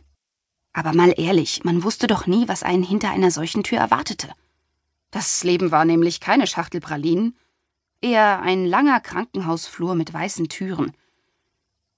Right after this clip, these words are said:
Nachdem ich einen kurzen Moment gewartet hatte, holte ich tief Luft und betrat den Untersuchungsraum.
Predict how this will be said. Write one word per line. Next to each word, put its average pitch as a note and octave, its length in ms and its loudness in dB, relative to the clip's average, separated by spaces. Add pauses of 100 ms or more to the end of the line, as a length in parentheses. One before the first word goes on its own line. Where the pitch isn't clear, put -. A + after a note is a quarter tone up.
(480)
Nachdem C4 300 2
ich A#3+ 120 2
einen G3 220 2
kurzen B3 380 -4
Moment E3+ 320 0
gewartet E3 520 -8
hatte, E3+ 280 -6 (360)
holte A#3+ 220 2
ich - 160 -6
tief - 320 -4
Luft - 440 -6
und F#3 140 -4
betrat E3 420 -8
den E3+ 120 -2
Untersuchungsraum. E3+ 960 -4